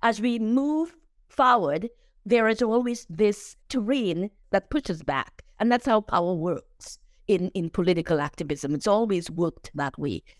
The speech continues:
Now it's even much more obvious because I would argue that that struggle right now is much more fluid than it was in the days when they were actually organizing around particular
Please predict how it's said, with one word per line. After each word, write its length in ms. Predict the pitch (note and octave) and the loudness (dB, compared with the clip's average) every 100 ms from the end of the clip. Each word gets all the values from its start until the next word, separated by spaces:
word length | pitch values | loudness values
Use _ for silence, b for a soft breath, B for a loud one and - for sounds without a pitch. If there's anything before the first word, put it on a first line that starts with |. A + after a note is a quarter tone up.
| b | b
Now 380 | F#3 A#3+ C4 B3+ | -2 2 4 2
it's 200 | A3+ - | -2 -6
even 420 | A#3+ B3 A3 G#3 - - | -2 0 0 -2 -8 -8
much 460 | F3 B3 C4+ - | 0 2 2 0
more 260 | G#3+ G3+ G3+ - _ - | -2 0 0 -4 _ 2
obvious 480 | A#3+ B3+ G3 F#3 - | 4 4 2 0 0
because 580 | F3 - G3 E3 D#3+ - | -8 -4 0 0 0 -2
I 120 | E3+ | -4
would 160 | G3 F3+ | -2 0
argue 320 | D3+ D3 D#3 | -2 -2 -4
that 300 | D3 D#3 - - | -4 -4 -6 0
that 200 | F3 E3+ | 0 0
struggle 400 | - - A3 G#3+ | -2 0 2 2
right 220 | D#3+ D#3 | 0 0
now 180 | D#3+ C#3 | -2 -2
is 140 | D3 | -2
much 320 | D3+ D#3+ - D3 | -2 -2 -4 -4
more 340 | D#3 D3+ C#3+ | -2 -2 -6
fluid 520 | - G3 C#3+ F#2 - - _ _ - | -4 -2 0 -2 -8 -20 _ _ 2
than 160 | F3 | 2
it 120 | D#3+ D#3 | 2 0
was 280 | D#3+ D#3+ | 2 2
in 120 | D#3+ D#3 | 2 -2
the 80 | |
days 300 | D3 D3+ D3 - B | -2 -2 -4 -10 B
when 140 | F3 E3 | 0 2
they 100 | D#3 | 2
were 180 | D3+ | 0
actually 560 | D#3 D#3 - D3 D3 D3+ _ - | -2 -4 -4 -4 -4 -6 _ 0
organizing 800 | F#3 F3+ F3+ D#3 D3+ - D#3+ D3 | 2 4 2 2 -2 -4 -4 -2
around 420 | C#3+ C#3+ C#3+ C#3+ | -2 -2 -2 -6
particular 640 | D#3+ - - E3+ C3+ C3+ | -8 -8 -4 -2 -2 -4